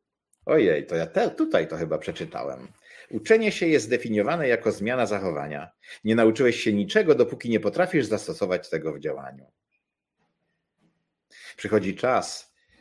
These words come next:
kiedy musisz przestać czekać na człowieka, którym chcesz zostać i zacząć być człowiekiem, jakim chciałbyś być. To wszystko w książce Johna Maxwella.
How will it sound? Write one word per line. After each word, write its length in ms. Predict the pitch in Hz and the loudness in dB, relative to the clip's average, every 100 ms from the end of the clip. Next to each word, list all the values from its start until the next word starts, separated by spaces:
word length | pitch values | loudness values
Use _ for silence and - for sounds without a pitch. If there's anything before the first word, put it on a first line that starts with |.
| _ _ | _ _
kiedy 240 | - 101 104 | 2 4 4
musisz 340 | 117 110 - | 2 -2 -6
przestać 360 | - 160 160 120 | -2 -2 -2 -6
czekać 300 | - - 113 | -4 -2 0
na 100 | 107 | -2
człowieka, 420 | - 101 143 156 | -2 0 2 0
którym 280 | 98 - 98 | -2 -4 -6
chcesz 240 | 90 95 87 | -4 -4 -2
zostać 560 | 101 - - - - - | -4 -4 -8 -10 -12 -14
i 80 | |
zacząć 360 | 90 101 101 90 | -2 0 0 -4
być 180 | 90 - | -6 -4
człowiekiem, 600 | 95 98 113 78 71 _ _ _ _ _ - | -2 0 -2 -4 -12 _ _ _ _ _ -12
jakim 380 | 82 - 98 95 | -12 -8 -8 -8
chciałbyś 540 | - - - 71 73 | -10 -18 -14 -12 -12
być. 480 | - - - - _ _ _ | -14 -16 -18 -20 _ _ _
To 120 | 151 | -4
wszystko 460 | 147 160 160 147 147 - - | -2 -4 0 0 -2 -10 -20
w 60 | - | -4
książce 400 | 135 135 - 104 | 2 2 2 0
Johna 200 | 101 104 | 2 2
Maxwella. 760 | 92 76 - 139 139 113 113 | 0 -4 -4 2 2 2 -2